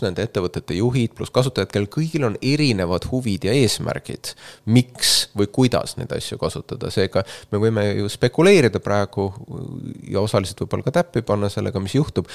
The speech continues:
aga kindlasti on mingeid kasutusviise, mis välja kujunevad, või mustrid, mida me ei oskagi ette näha, just nimelt, kui me vaatame seda sellisest süsteemselt perspektiivilt. Äh, eespool ki-, kirjeldatud sellised kasutajakäitumise muutused näiteks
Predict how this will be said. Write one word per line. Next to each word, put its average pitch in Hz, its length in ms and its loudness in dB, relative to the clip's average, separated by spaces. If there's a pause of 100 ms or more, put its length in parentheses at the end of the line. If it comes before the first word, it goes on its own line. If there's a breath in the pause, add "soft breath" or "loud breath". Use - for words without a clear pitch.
(120)
aga 104 240 6
kindlasti 139 280 2
on 113 100 0
mingeid 104 180 -2
kasutusviise, 104 880 0 (240 loud breath)
mis - 220 -2
välja 117 240 8
kujunevad, 90 540 4
või 92 160 -2
mustrid, 90 340 0
mida 87 140 -4
me 98 80 2
ei 117 80 2
oskagi 92 260 -4
ette - 240 -2
näha, 104 220 2
just - 180 -4
nimelt, 104 460 -2 (420)
kui 95 80 -4
me 95 80 2
vaatame 98 400 2
seda - 160 -6
sellisest 87 460 -4 (260 loud breath)
süsteemselt 98 880 0
perspektiivilt. - 880 -6 (480 loud breath)
Äh, 101 300 -2 (320)
eespool 123 400 0 (100)
ki-, 107 280 -10
kirjeldatud 101 760 2
sellised 98 400 -2
kasutajakäitumise 90 1300 0
muutused - 640 -2
näiteks 87 480 -2